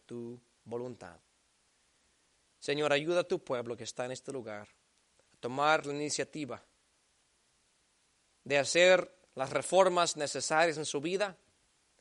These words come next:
priorizar su vida espiritual, descartar lo malo, descartar lo que no aprovecha, para profundizar su relación contigo.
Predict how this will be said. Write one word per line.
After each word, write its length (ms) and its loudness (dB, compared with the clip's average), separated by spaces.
priorizar 960 4
su 240 -6
vida 220 0
espiritual, 680 0
descartar 640 2
lo 140 4
malo, 340 6
descartar 460 2
lo 120 2
que 140 -6
no 100 0
aprovecha, 600 -2
para 200 0
profundizar 800 0
su 100 -14
relación 400 -8
contigo. 480 -18